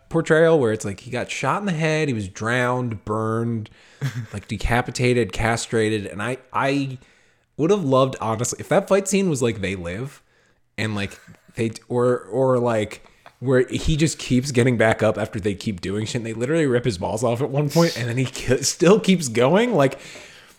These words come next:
Speaker 1: this could have been the fucking coolest movie of all time. Like,
Speaker 2: Yeah.
Speaker 1: just for that, like, whatever that set piece <laughs> would have been alone. As long, and, and the other thing was, uh, I feel like a Kingsman movie where Rasputin's a character and he does ballet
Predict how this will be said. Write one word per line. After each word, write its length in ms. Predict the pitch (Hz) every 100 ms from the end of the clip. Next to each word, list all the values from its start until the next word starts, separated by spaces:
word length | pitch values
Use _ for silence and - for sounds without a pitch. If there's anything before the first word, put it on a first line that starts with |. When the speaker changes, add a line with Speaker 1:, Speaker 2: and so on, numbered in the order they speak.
| _
Speaker 1:
this 260 | 143 160 - 143 -
could 160 | 147
have 80 | 123
been 120 | 120
the 80 | 110
fucking 340 | - 117 104
coolest 340 | 98 104 95 -
movie 240 | 90 80
of 80 | 78
all 100 | 80
time. 180 | - 87
Like, 200 | 110 110
Speaker 2:
Yeah. 80 | 127
Speaker 1:
just 220 | 175 180
for 120 | 175 156
that, 380 | 123 123 117
like, 280 | 113 90 - _
whatever 560 | 135 135 139 113 127 151
that 160 | 143 -
set 300 | - 139 -
piece 320 | - 120 -
<laughs> 0 |
would 80 | 98
have 240 | 135 -
been 140 | - 139
alone. 480 | 120 113 101 95 92 - - -
As 140 | 110
long, 340 | 156 160 147 131
and, 240 | 127 120 117
and 280 | 110 110 101
the 100 | 101
other 180 | 123 131
thing 200 | 120 110
was, 400 | 107 98 90 - _ _ _ _ _
uh, 460 | 90 87 80 78 78 - _ _ _
I 60 | 101
feel 220 | - 123
like 120 | 123
a 80 | 104
Kingsman 480 | 95 - 131 135 143
movie 380 | 123 117 110 110
where 280 | 85 95 87
Rasputin's 540 | 90 92 - 113 120
a 40 | 117
character 500 | - 104 90 95 87
and 200 | 95 78
he 180 | 92 82
does 300 | 98 87 -
ballet 800 | 90 101 95 101 98 95 92